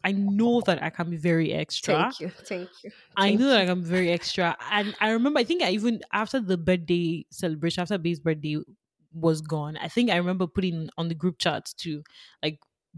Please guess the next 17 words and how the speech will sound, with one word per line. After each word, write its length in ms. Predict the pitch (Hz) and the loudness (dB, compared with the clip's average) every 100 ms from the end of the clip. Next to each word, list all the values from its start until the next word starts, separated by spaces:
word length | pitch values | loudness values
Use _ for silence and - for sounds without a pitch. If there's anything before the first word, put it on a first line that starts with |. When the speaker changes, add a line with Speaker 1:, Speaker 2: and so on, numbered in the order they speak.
| 151 _ | -20 _
Speaker 1:
the 100 | 185 | 0
group 140 | 196 | 0
chat 160 | 185 143 | 0 -2
we 140 | 151 | -2
have, 320 | 151 165 151 147 | -2 -2 -2 -4
myself, 400 | 156 180 170 147 | -4 -2 -4 -4
you, 300 | 220 226 240 | -2 2 2
Speaker 2:
Yeah, 20 | |
Speaker 1:
and 220 | 240 240 | 2 2
our 180 | 160 160 | 2 2
Speaker 2:
true, 0 | |
Speaker 1:
friend. 260 | 269 170 170 | 2 0 2
And 100 | 175 | 2
I 120 | 170 | 4
Speaker 2:
true. 40 | |
Speaker 1:
was 160 | 175 165 | 2 2
like, 240 | 175 170 | 2 2